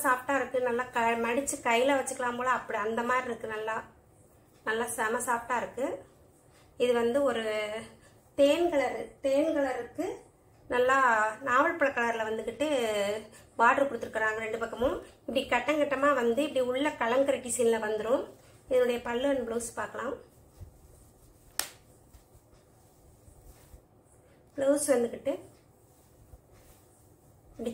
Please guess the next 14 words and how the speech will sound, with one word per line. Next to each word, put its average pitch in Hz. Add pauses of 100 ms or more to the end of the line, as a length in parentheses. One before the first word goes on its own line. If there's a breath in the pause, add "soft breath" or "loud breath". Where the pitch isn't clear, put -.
சின்ன 285 (100)
சின்ன 262 (120)
ரோசாப்பு 254
மாதிரி 240
போட்டு, 226 (200)
எ-, 214 (380 loud breath)
வந்துரும். 226
நாவல் 269
பழ 254
கலர்லயே 220
பிளவுஸ் 247
வந்துருது. 208 (880 soft breath)
இதனுடைய 240 (120)
பல்லு 233